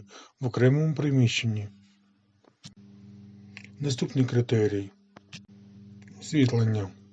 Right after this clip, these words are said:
Нестача світла може стати причиною проблем з зором,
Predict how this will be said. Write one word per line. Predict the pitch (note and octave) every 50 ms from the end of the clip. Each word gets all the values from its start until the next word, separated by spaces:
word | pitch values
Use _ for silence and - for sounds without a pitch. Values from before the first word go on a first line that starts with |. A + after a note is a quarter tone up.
| - _ _ _ _ _ _ _ _ _ _ _ _ _ _ - _ - - - - - - - - - - - - - - -
Нестача | A#2 A#2+ A#2+ A#2+ F3+ F#3+ F#3+ - F#3
світла | - - D3 D3 C#3 - C3 A#2+
може | A#2 B2 A#2 A2 A2
стати | - - C#3+ C#3+ - C#3
причиною | A#2+ - A2 A2 - - - C3+ D#3 E3 E3 C#3
проблем | B2+ C3 A#2+ A2 A2+ C3 C#3+ D#3+
з | C#3+
зором, | B2+ A#2 B2 A#2+ A#2 A2+ A2+ A2+ A2+